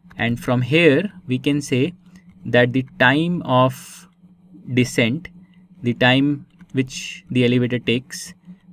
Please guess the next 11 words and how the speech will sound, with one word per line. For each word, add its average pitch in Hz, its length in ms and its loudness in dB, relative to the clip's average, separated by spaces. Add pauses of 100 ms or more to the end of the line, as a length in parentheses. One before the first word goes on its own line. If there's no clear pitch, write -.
to 131 80 -4
go 127 240 2
from 127 460 -2 (100)
plus 123 220 -2
ten 123 260 0
meters 117 520 0 (460)
to 131 80 -2
minus 120 460 0
three 127 300 -4
fifty 127 340 -6
meters, 117 420 -4